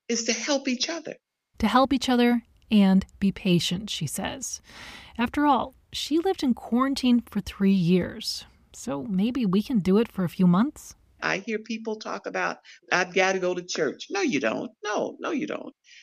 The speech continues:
Speaker 1: If you know God, read your Bible. He says that if two are gathered in my name, uh, my mother taught us from the Bible that if you go in, go in the closet and close your door, that's a sanctuary. I,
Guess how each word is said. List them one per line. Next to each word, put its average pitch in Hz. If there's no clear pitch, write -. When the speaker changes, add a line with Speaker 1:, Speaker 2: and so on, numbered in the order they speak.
Speaker 1:
If 233
you 254
know 240
God, 120
read 415
your 415
Bible. 403
He 202
says 202
that 214
if 220
two 302
are 240
gathered 147
in 120
my 113
name, 101
uh, -
my 214
mother 233
taught 233
us 233
from 233
the 240
Bible 233
that 214
if 214
you 220
go 208
in, 226
go 233
in 247
the 247
closet 233
and 226
close 247
your 254
door, 262
that's 294
a 208
sanctuary. 143
I, -